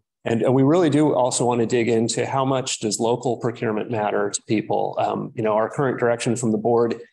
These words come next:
is to have a hundred percent local portfolio by twenty thirty.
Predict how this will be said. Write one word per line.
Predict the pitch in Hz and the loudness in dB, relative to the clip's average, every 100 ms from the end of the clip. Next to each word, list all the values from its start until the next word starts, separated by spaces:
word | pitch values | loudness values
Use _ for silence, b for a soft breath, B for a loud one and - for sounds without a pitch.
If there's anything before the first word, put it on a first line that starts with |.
| _ | _
is | - 110 - | -2 0 0
to | 113 | 0
have | 117 107 | 0 2
a | 104 101 | 2 0
hundred | 107 117 113 | 0 -2 -2
percent | 113 120 107 | -2 0 0
local | 117 117 120 | 0 0 -2
portfolio | - 120 98 - 113 110 104 | -2 -2 -2 -2 0 -2 -2
by | 101 | -4
twenty | 107 117 104 | -2 -4 -4
thirty. | 107 - 151 151 143 139 | -4 0 2 4 2 0